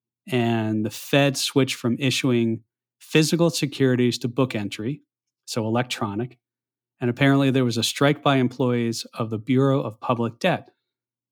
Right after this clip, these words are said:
I didn't know there was a Bureau of Public Debt, but apparently there was. And there was a strategic default. So I guess, by the way, what would happen is if there was a default,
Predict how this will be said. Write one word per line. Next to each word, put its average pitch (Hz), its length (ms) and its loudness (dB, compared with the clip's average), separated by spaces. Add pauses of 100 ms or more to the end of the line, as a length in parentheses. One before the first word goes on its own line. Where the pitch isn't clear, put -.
(160)
I 110 60 -6
didn't 117 160 2
know 127 120 4
there 147 100 4
was 147 160 0
a - 40 -18
Bureau 104 220 -4
of 98 60 -10
Public 101 300 -10
Debt, - 260 -18
but 104 160 -10
apparently 123 360 0
there 120 140 0
was. 101 300 -6 (920)
And 139 260 6
there 135 100 4
was 131 200 2
a 120 100 4
strategic 131 760 -2
default. 110 480 -8 (880)
So 156 360 2
I 170 100 2
guess, 254 380 0
by - 180 4
the 139 100 2
way, 127 200 4
what 123 140 0
would 113 120 -6
happen 135 360 0
is 107 240 -6
if 113 120 -6
there 131 140 0
was 127 180 0
a 113 40 -4
default, 113 720 -2